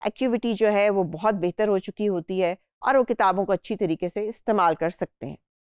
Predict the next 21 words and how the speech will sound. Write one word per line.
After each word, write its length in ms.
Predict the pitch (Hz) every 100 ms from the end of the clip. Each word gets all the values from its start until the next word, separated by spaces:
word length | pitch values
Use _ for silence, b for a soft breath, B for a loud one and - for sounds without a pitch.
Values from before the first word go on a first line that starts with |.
| _ _ _
So, 220 | - 311 311
इस 320 | - 370 - 277
एस्पेक्ट 440 | 262 - 262 -
के 80 | 196
लिए 260 | 156 139 - _ _ _ -
अब 240 | 226 254 220
जब 240 | 285 277
हम 160 | 269 247
किताबें 580 | 262 - 226 240 254
बच्चों 340 | 208 220 - 277
को 80 | 240
देते 280 | 190 -
हैं, 160 | 175 165 _ _ -
तो 60 |
उसके 280 | 277 302 -
अंदर 360 | 302 277 302 277 -
ऐसे 360 | 262 269 349
विजुअल 360 | 302 240 254 262
होने 300 | 233 220 214
चाहिए 500 | 208 202 196 226 262
जिसके 600 | 240 220 - - 247 226